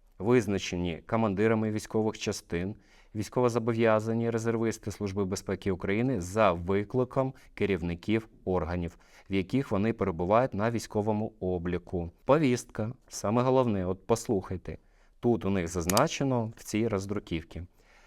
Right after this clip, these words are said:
Повістка повинна бути вручена військовозобов'язаному особисто. Проте ніде й не вказано, де саме вона має вручатись і що вона не може бути вручена на блокпостах, вулицях, громадських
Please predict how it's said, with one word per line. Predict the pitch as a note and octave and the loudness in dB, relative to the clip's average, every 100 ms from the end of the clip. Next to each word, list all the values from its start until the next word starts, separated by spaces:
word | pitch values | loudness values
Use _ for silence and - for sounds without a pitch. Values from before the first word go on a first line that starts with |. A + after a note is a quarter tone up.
| _ - | _ 2
Повістка | C3+ D3 B2 - - | 4 4 0 -4 -8
повинна | - B2+ A#2 C3 B2+ G#2+ | 0 2 4 4 4 2
бути | F2 A2+ A2+ G2+ | 2 0 0 0
вручена | F2+ F#2 E2 - G#2+ A#2+ C#3 _ - | 0 -2 -4 -4 0 0 -2 _ -6
військовозобов'язаному | G#2 G#2+ - C#3 C3+ G#2+ G#2 G2 E2+ D#2 D#2+ E2 G2+ G#2+ B2+ D3 D#3 - | -4 -4 0 2 4 2 2 0 0 0 0 0 -2 -2 -2 -4 -8 -2
особисто. | G2+ B2+ - C#3+ B2 G#2 G2 F#2+ - F#2+ F#2 - _ _ _ | 0 0 0 -2 0 2 2 0 -6 -8 -8 -10 _ _ _
Проте | - F#3+ D#3+ D3 E3+ | -4 0 2 2 0
ніде | C3+ B2+ B2 C3 | -2 0 2 2
й | |
не | B2+ | 2
вказано, | A#2+ B2+ A#2 A#2 A2+ G2 | 0 2 2 2 0 0
де | F#2 G2+ | 0 0
саме | - B2 D#3+ | 0 0 2
вона | D3 G#2+ G#2 A2+ | 2 2 2 2
має | F#2 G#2+ B2+ | 2 2 2
вручатись | A#2 B2 - G2+ F#2+ F#2+ - - - - | 0 -4 0 0 0 -4 -8 -20 -20 -8
і | F#2+ | -4
що | - G#2 | 0 2
вона | G2 A#2 D3 | 2 2 2
не | A#2 | 2
може | G#2+ A#2 G#2+ | 0 0 -2
бути | F#2+ F#2+ F#2 | -2 -4 -4
вручена | F2+ A#2+ C#3+ D3+ D3 G#2 | -2 -2 0 0 0 2
на | A2 A2 | 2 2
блокпостах, | F#2 F#2+ - F2+ - C#3 D3 - | 0 -4 -4 -6 2 2 2 0
вулицях, | G#2+ B2 - G2+ | 0 0 0 -2
громадських | F2+ E2 F2+ F#2 - F2+ - | 0 0 -2 -2 -6 -8 -8